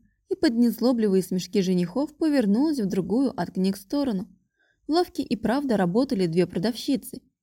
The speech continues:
или, как их назвала мама, лавочницы. Высокие смуглые красавицы с длинными чёрными волосами и карими глазами – Девушки лет семнадцати-восемнадцати на первый взгляд.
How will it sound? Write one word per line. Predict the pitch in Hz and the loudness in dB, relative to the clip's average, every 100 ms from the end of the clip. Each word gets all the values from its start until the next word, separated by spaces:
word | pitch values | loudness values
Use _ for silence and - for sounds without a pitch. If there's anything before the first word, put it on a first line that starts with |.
| _ _ - | _ _ -2
или, | 392 | 0
как | 381 302 330 | 2 -2 -2
их | - | 0
назвала | 277 240 220 226 | 0 2 2 4
мама, | 226 214 240 | 2 2 0
лавочницы. | 240 196 175 175 - 175 - 170 190 _ _ _ _ _ _ _ _ _ | 0 0 -2 -4 -6 -8 -6 -10 -10 _ _ _ _ _ _ _ _ _
Высокие | 202 214 214 277 302 240 | 2 2 2 -2 0 -2
смуглые | 175 220 208 196 180 | 0 0 4 4 2
красавицы | - 185 - 269 240 - - _ _ _ - | -2 -4 -4 -4 -4 -8 -20 _ _ _ -12
с | |
длинными | 392 392 330 220 | 0 4 4 4
чёрными | 202 226 214 202 | 0 -2 2 2
волосами | 175 180 180 - 277 269 | 2 0 0 -2 0 0
и | 202 190 180 | 0 -2 0
карими | 185 190 190 | 0 0 2
глазами – | 180 214 247 262 185 - _ _ _ _ _ 381 | 2 0 0 -2 -4 -8 _ _ _ _ _ 0
Девушки | 392 349 - 247 | 2 2 -2 0
лет | 240 277 | 0 -2
семнадцати-восемнадцати | - 196 175 202 226 - 185 180 208 240 220 - - | -2 0 2 0 -4 -4 -2 0 0 0 -2 -6 -4
на | 185 | -2
первый | 180 220 190 | 0 0 0
взгляд. | 208 - 226 185 | -2 -2 -4 -4